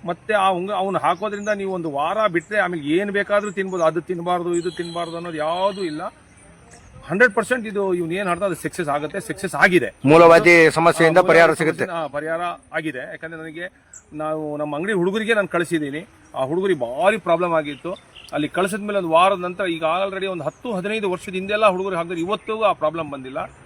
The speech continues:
Speaker 1: ಇದು
Speaker 2: ಓ, ಎಸ್, ನಮಸ್ಕಾರ. ನಾನು ಶಿವಮೊಗ್ಗ ವಿರೂಪಾಕ್ಷ ಮಾತನಾಡ್ತಾ ಹೇಳ್ತಾ ಇದ್ದೀನಿ. ಇವತ್ತಿನ ದಿವಸ ಮೂಲವ್ಯಾಧಿಗೆ ಉಂಗುರ ಹಾಕ್ತಕ್ಕಂಥ ಪಾಂಡೂರವರು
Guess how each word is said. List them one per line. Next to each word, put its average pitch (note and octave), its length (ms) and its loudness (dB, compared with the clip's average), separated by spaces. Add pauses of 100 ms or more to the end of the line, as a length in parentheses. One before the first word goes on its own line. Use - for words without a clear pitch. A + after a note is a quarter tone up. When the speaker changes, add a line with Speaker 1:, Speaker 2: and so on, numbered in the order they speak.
(300)
Speaker 1:
ಇದು - 500 -6
Speaker 2:
ಓ, G3 140 8
ಎಸ್, F3+ 500 4
ನಮಸ್ಕಾರ. F3 360 0
ನಾನು F#3 260 0
ಶಿವಮೊಗ್ಗ F3 340 -4
ವಿರೂಪಾಕ್ಷ F3 560 0
ಮಾತನಾಡ್ತಾ E3 520 -2
ಹೇಳ್ತಾ E3+ 260 -2
ಇದ್ದೀನಿ. F3+ 580 -8 (180)
ಇವತ್ತಿನ E3+ 280 -2
ದಿವಸ F3+ 220 -6 (520)
ಮೂಲವ್ಯಾಧಿಗೆ G3 680 0
ಉಂಗುರ F3+ 240 -4
ಹಾಕ್ತಕ್ಕಂಥ F3+ 520 -4 (540)
ಪಾಂಡೂರವರು F3+ 880 -2